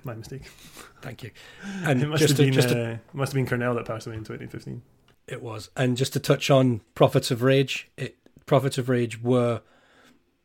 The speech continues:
Speaker 2: yeah, three members of, of Rage Against the Machine, the, the musical section of Rage Against the Machine, whatever you said, and two members of Public Enemy, which is D J Lord and Chuck D,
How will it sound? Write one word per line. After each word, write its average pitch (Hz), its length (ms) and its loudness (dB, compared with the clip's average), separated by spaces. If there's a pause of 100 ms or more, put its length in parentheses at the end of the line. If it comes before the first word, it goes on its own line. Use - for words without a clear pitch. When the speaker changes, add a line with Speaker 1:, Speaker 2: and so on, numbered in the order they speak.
Speaker 2:
yeah, 113 140 -4
three 123 240 2
members 127 400 4
of, 127 400 0
of 127 160 -4
Rage 123 200 2
Against 131 240 0
the 135 60 0
Machine, 120 520 -2 (680)
the, 117 120 -6
the 113 200 -8
musical 120 520 -2
section 120 380 -4
of 110 120 -8
Rage 117 160 -4
Against 113 160 -8
the 110 60 -10
Machine, 117 280 -8
whatever 110 220 -6
you 110 140 -10
said, 120 280 -10 (480)
and 117 400 -2 (280)
two 160 180 4
members 143 320 6
of 117 100 -2
Public 120 280 0
Enemy, 127 440 4 (460)
which 131 240 -4
is 110 140 -2
D 123 240 -4
J 120 160 0
Lord 127 260 4
and 113 120 -4
Chuck - 260 -4
D, 117 340 -2